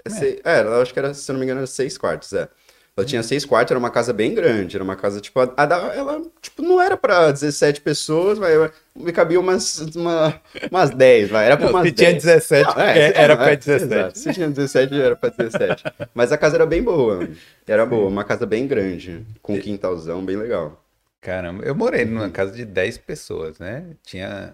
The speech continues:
Speaker 1: cinco quartos.
Speaker 2: Aham.
Speaker 1: É, mas é foda, assim. Ah, em, em algum momento...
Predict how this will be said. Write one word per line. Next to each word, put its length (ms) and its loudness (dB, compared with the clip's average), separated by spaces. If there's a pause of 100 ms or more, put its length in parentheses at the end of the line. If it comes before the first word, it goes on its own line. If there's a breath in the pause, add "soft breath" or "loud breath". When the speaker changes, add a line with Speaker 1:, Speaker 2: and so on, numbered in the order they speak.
(160)
Speaker 1:
cinco 640 -12
quartos. 460 -8
Speaker 2:
Aham. 420 -4 (640)
Speaker 1:
É, 280 -6
mas 720 -12 (360)
é 120 -8
foda, 340 -6
assim. 260 -12
Ah, 240 -4
em, 300 -8
em 40 0
algum 240 2
momento... 1000 -2